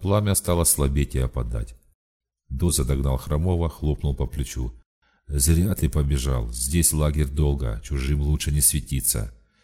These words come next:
Тем более, когда что-то произошло". Но возвращаться было поздно.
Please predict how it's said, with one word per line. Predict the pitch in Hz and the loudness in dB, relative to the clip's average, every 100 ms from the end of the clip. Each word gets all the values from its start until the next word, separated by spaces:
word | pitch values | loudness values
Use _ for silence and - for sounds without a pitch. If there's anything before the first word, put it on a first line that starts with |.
| _ - | _ -4
Тем | 85 85 | 2 4
более, | 87 87 69 | 6 6 4
когда | 62 69 69 71 | 2 -2 0 -2
что-то | - 71 69 | -2 -2 -2
произошло". | 58 73 71 76 76 - 60 58 _ _ _ _ _ | -2 0 2 2 0 -2 -8 -10 _ _ _ _ _
Но | 76 78 | -2 2
возвращаться | 78 78 82 82 - 92 - 95 | 2 2 2 2 2 2 4 2
было | 98 95 | 2 2
поздно. | - 101 82 64 58 | 0 0 0 0 -4